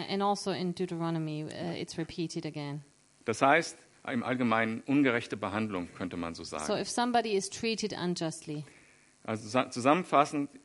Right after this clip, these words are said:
Speaker 2: ein Feind wird, sind die Dinge, sind die Menschen, die uns beleidigen, die uns kränken, die uns ungerecht behandeln.
Speaker 1: So an enemy would be somebody, uh, who insults us,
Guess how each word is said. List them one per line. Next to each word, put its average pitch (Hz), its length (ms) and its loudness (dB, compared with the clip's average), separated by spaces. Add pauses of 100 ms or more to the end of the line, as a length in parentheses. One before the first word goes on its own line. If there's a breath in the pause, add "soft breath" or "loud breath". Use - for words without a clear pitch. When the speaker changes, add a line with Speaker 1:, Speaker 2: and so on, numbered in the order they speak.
Speaker 2:
ein 107 220 -2
Feind 143 420 4
wird, - 300 -4
sind 113 260 -2
die 127 100 0
Dinge, 123 240 0
sind 117 220 0
die 127 140 4
Menschen, 120 400 4
die 104 100 -4
uns 95 140 -4
beleidigen, 135 960 2 (600 soft breath)
die 90 100 -4
uns - 180 -6
kränken, 123 560 0
die 110 80 -8
uns 98 140 -8
ungerecht 117 480 -2
behandeln. 107 600 -2 (140)
Speaker 1:
So - 160 -4
an 196 160 2
enemy 269 420 2
would 226 140 -2
be 220 160 -2
somebody, 202 600 2
uh, 180 400 -2 (180)
who 175 120 0
insults 214 580 0
us, 208 280 -2